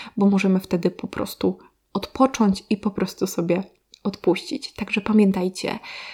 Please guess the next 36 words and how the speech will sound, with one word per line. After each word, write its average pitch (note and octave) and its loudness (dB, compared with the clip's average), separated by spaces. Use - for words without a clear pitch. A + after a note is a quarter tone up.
to B3 4
jest A#3 6
czas F#3+ -4
dla F#3 -6
Was. - -10
To F#3+ 4
jest - 4
czas G3 -2
po - -6
to, F#3 -2
żeby, G3 4
nie D4+ 8
żeby G3+ 4
po F#3+ -6
prostu G#3 2
wprowadzać G3 2
kolejny G3 6
rytuał G3 6
do F#3 4
życia, G3 4
który F#3 0
trzeba F#3+ 0
odhaczyć, - -4
kolejne G#3 8
zadanie, G3 4
które - -6
trzeba G3 0
wykonać, F#3+ 2
tylko G#3+ 4
po A#3+ 4
to, B3+ 2
żeby G3 4
się F#3 0
skontaktować F#3+ -4
ze - -8
sobą, G#3+ 2